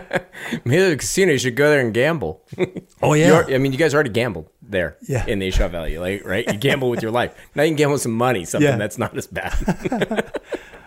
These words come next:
Speaker 2: Yeah. And then, uh, the, the, the parts of sog history that he participated in.
Speaker 1: Yeah.
Speaker 2: Good God. And, uh, well, anyways, any other v-,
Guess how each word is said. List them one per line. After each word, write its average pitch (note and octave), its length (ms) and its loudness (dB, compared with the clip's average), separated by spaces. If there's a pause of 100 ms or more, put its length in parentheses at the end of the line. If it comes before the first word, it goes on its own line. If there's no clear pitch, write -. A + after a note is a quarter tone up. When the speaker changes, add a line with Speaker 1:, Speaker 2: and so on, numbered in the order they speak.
(140)
Speaker 2:
Yeah. A#2+ 300 2 (380)
And C3+ 240 0
then, C3 340 2 (160)
uh, A#2 340 4 (400)
the, B2 200 2
the, B2 540 -2 (120)
the B2 160 -6
parts - 440 2
of B2 100 -2
sog B2+ 420 0
history C#3 320 -2
that A2 180 -2
he A#2+ 140 2
participated G2+ 840 -2
in. G2 300 -10
Speaker 1:
Yeah. D#2+ 240 -10 (500)
Speaker 2:
Good A2+ 300 -4
God. G2 400 -10 (600)
And, G2+ 300 -2
uh, G2+ 180 -2 (240)
well, A#2+ 240 2
anyways, C#3 380 -2 (100)
any D3+ 200 0
other D3+ 280 2
v-, C3+ 220 -14